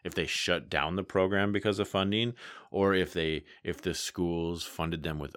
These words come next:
other monies, or if the, if the parents stepped up and just paid a little bit extra to have, you know, a season, or they did bake sales or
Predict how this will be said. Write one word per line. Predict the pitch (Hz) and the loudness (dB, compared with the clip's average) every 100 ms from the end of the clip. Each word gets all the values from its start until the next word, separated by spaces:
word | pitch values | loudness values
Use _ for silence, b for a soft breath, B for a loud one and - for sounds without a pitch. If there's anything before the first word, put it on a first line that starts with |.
| - | -2
other | 80 87 85 | 0 2 2
monies, | 80 80 82 82 85 - B B B | 0 0 -2 -2 -4 -8 B B B
or | - 85 82 | -6 -2 -2
if | 80 | -2
the, | 82 78 76 B B | -2 0 -2 B B
if | - | -6
the | 92 | -4
parents | - 92 85 85 - | -2 0 2 2 -2
stepped | - - - 87 76 | -6 -4 2 2 2
up | 85 82 | 2 2
and | 85 | 0
just | 82 - | -4 -6
paid | - - 85 | -8 -4 -2
a | 82 | -2
little | 82 78 | -2 -2
bit | 80 78 | 0 2
extra | 85 82 - 85 82 | 2 0 0 2 2
to | 82 | -2
have, | 78 82 80 78 - _ B B B | -2 2 2 -2 -8 _ B B B
you | - | -4
know, | 90 82 82 | 0 0 0
a | 76 | -4
season, | - 92 85 87 85 82 82 | -4 -4 -2 -2 -2 -2 -4
or | 76 76 | -4 -4
they | 73 | -4
did | 80 76 76 | -4 -4 -6
bake | 80 78 | -6 -4
sales | - 78 76 76 76 | -4 -2 -2 -4 -6
or | 76 73 | -4 -4